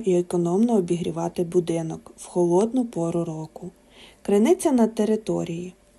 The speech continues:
що дає постійний доступ до чистої води, без необхідності підключатися до централізованого водопостачання. Будинок має чотири кімнати,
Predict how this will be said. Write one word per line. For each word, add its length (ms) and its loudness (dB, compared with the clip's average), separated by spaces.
що 220 2
дає 240 6
постійний 640 0
доступ 500 -2
до 100 2
чистої 560 0
води, 440 -2
без 240 4
необхідності 840 0
підключатися 840 -4
до 160 0
централізованого 1040 -2
водопостачання. 1120 -6
Будинок 480 4
має 280 2
чотири 440 2
кімнати, 640 0